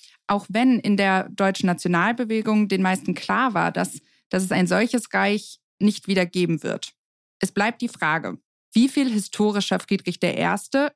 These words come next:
steckt noch in diesem Kaiser Rotbart der Grimms und der Rückert-Ballade?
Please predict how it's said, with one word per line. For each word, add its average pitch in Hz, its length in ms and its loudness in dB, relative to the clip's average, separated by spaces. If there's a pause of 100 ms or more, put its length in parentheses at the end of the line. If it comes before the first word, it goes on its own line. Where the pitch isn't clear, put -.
steckt - 400 -6
noch 185 240 0
in 185 220 2
diesem 185 360 0
Kaiser 170 360 -2
Rotbart 170 720 -2 (280)
der 175 120 2
Grimms 180 420 -2
und - 180 -4
der 175 140 -2
Rückert-Ballade? 170 800 -2